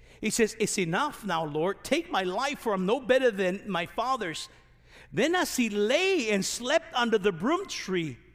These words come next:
suddenly an angel touched him and said to him, "Arise and eat." Wow. Think about it. The first time he was fed by faith,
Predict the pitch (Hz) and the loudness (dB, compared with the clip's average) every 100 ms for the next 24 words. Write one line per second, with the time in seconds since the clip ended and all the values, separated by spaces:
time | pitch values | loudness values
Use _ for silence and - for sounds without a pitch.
0 | - - - - - - - 320 349 254 | -20 -20 -20 -20 -8 -4 2 4 4 2
1 | 196 185 208 202 - - - - - 202 | 2 2 0 -8 -16 -20 -20 -20 -4 0
2 | 208 254 370 339 294 254 - 320 349 - | 0 0 2 2 2 -2 -2 0 0 -4
3 | - 226 214 220 - 269 - 254 240 220 | -2 0 0 -2 0 0 0 0 0 0
4 | - - - - - - 214 240 254 294 | -6 -20 -20 -20 -8 -2 0 2 2 2
5 | 302 277 - - - 233 240 226 - - | 0 -4 -6 -6 -2 0 0 -2 -6 -18
6 | - - - - 175 196 101 - - - | -20 -20 -16 -4 0 0 -4 -12 -20 -20
7 | - - - - 262 226 175 165 117 - | -20 -20 -20 -2 2 2 2 0 -2 -8
8 | - - - - - - - - - 180 | -20 -20 -20 -20 -20 -20 -20 -20 -12 -6
9 | - 311 - 302 294 269 220 - - 254 | 0 0 2 2 4 2 2 0 0 2
10 | 294 294 - - - - - 170 190 - | 2 -2 -14 -20 -20 -14 -2 0 0 4
11 | 254 302 302 - | 2 2 -2 -10